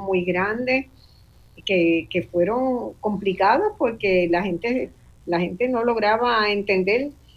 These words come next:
era si sí o si no, y todo lo contrario. Y entonces, eh, fue, yo creo que s-,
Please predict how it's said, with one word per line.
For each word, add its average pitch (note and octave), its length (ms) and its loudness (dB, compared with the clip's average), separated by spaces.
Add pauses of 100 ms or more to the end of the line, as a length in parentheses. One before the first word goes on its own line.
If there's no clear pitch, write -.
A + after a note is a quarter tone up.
(140)
era - 240 4
si - 140 0
sí B3+ 220 4
o C4+ 100 10
si G#3 160 -2
no, D4 260 4
y G3+ 340 2
todo A3 200 2
lo B3 140 4
contrario. A#3+ 560 4
Y F#3 80 4
entonces, G#3 560 -2 (1160)
eh, G3 220 2
fue, G#3 1000 4
yo F#3+ 160 -4
creo A3+ 200 0
que C#4+ 80 0
s-, - 280 -6